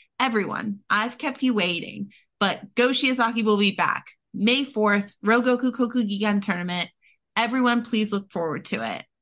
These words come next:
And then concluded this exciting announcement with his signature call, "I am Noah," while the audience cheered. On April nineteenth, Shiozaki had a sit-down interview about his return with P K D X, which turned me into a conspiracy theorist for, like, the next three weeks or so.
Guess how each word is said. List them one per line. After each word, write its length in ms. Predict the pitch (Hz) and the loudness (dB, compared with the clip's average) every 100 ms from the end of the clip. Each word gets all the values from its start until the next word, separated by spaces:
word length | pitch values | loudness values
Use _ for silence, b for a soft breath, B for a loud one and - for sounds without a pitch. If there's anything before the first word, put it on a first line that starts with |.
| - | -4
And 180 | 208 202 | 0 2
then 420 | 196 196 196 - - | 2 2 0 -2 -2
concluded 600 | 208 - 254 247 254 214 | -2 2 2 4 2 2
this 220 | 220 226 | 0 0
exciting 460 | 208 208 196 208 | -6 -2 0 0
announcement 540 | 208 165 165 175 175 - | 0 -2 -4 -8 -8 -8
with 180 | 220 220 | -8 -4
his 240 | 277 - | -6 -4
signature 400 | 269 277 285 294 | 0 0 0 -6
call, 500 | - 175 160 - 196 _ _ | 0 0 2 -2 -6 _ _
"I 260 | - 185 208 - | 0 2 2 0
am 320 | 196 185 196 | -2 -2 -4
Noah," 400 | 175 156 - 202 - | -4 -6 -6 -6 -10
while 440 | 185 185 170 185 196 | -4 2 2 0 -4
the 160 | 190 165 | -4 -2
audience 420 | 160 165 165 - | -4 -4 -8 -4
cheered. 400 | - 156 - - _ _ _ _ _ _ _ - | -4 -4 -10 -20 _ _ _ _ _ _ _ 0
On 400 | 233 226 226 226 233 | 4 4 4 0 0
April 240 | 240 208 | 0 2
nineteenth, 720 | 196 262 - - 160 180 - | 4 2 0 -6 -4 -4 -4
Shiozaki 680 | - - 226 208 208 208 214 | -4 0 2 2 0 0 0
had 200 | 190 185 | 0 -2
a 100 | 202 | -4
sit-down 460 | - 370 294 247 | -4 -4 0 0
interview 500 | - 185 185 180 180 | 0 -4 -2 -4 -4
about 480 | 170 185 202 202 247 | -4 -4 0 0 0
his 160 | 254 226 | -4 -4
return 400 | 208 175 175 180 | -4 -4 -4 -2
with 220 | 226 226 | -2 -2
P 160 | 240 | -4
K 160 | 233 247 | 0 0
D 200 | 240 220 | 0 0
X, 360 | 175 175 - 202 | 0 0 -2 -2
which 400 | 196 - - - | 0 -2 -2 0
turned 280 | 226 214 | 2 4
me 140 | 214 214 | 4 4
into 220 | 214 202 | 4 2
a 40 | |
conspiracy 600 | 202 202 - 180 185 180 | 4 2 2 -4 -4 -4
theorist 480 | - 180 175 175 - | -6 -6 -4 -4 -6
for, 200 | - 175 | -6 -6
like, 220 | 175 175 | -4 -6
the 100 | - | -6
next 380 | 175 151 - - | -6 -6 -8 -12
three 160 | 170 165 | -10 -8
weeks 260 | 156 - | -8 -6
or 80 | 190 | -4
so. 360 | 196 196 208 | -2 0 0